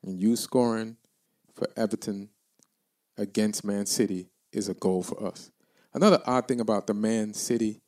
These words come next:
Everton game is that there was two goals by two English scorers. Sterling scored one, and I'm happy Sterling scored because he doesn't start.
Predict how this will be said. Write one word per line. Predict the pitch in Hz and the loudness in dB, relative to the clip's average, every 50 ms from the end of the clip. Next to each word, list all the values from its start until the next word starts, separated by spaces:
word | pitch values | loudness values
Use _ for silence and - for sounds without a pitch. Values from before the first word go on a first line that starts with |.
| _ _ _ - | _ _ _ -4
Everton | - 110 110 127 - - 120 | 0 0 0 0 0 -4 -6
game | 120 123 120 117 120 120 120 120 120 _ _ _ _ _ _ _ _ _ - | -4 -4 -4 -4 -4 -6 -10 -12 -14 _ _ _ _ _ _ _ _ _ -8
is | - 107 98 | -8 -6 -4
that | 107 98 101 - - _ _ _ _ _ _ _ _ _ _ _ _ - | -4 -4 -4 -6 -10 _ _ _ _ _ _ _ _ _ _ _ _ 0
there | 107 | 0
was | 107 101 | 0 0
two | - - - 170 165 156 | -2 0 4 4 6 6
goals | 139 139 123 117 113 107 107 107 107 107 - - - _ _ _ _ _ _ _ _ - | 8 8 8 8 6 4 2 0 -2 -6 -8 -14 -20 _ _ _ _ _ _ _ _ -2
by | 110 101 98 | -2 -2 -2
two | - - - - 139 123 - | -2 -2 0 2 2 2 2
English | 110 117 113 107 104 98 - - | 0 -2 0 2 2 2 0 -2
scorers. | - - 113 104 92 87 - 101 107 - - - - _ _ _ _ _ _ _ _ _ - | 0 4 4 4 4 4 0 -6 -8 -12 -14 -18 -20 _ _ _ _ _ _ _ _ _ -12
Sterling | - - - 131 120 127 135 135 127 | -8 -2 2 4 4 4 2 0 -4
scored | - - - 131 127 127 | -4 0 4 6 6 6
one, | 123 127 123 123 120 120 | 4 2 0 -2 -2 -4
and | - 120 | -4 -4
I'm | 117 113 | -2 -2
happy | 131 180 - 151 127 | 0 0 2 2 0
Sterling | - - - 143 139 131 113 104 | 0 2 2 4 4 4 2 0
scored | - - - 113 107 104 | 0 2 6 6 6 6
because | 110 107 92 101 - - _ _ _ _ _ _ _ _ _ _ _ _ _ _ _ _ _ _ _ _ _ _ _ - - | 4 2 0 0 -2 -6 _ _ _ _ _ _ _ _ _ _ _ _ _ _ _ _ _ _ _ _ _ _ _ -10 -2
he | - 156 | 4 6
doesn't | 139 160 156 143 143 | 6 6 6 4 0
start. | - - - 135 117 117 120 131 - - | -4 2 6 6 6 6 6 2 -2 -8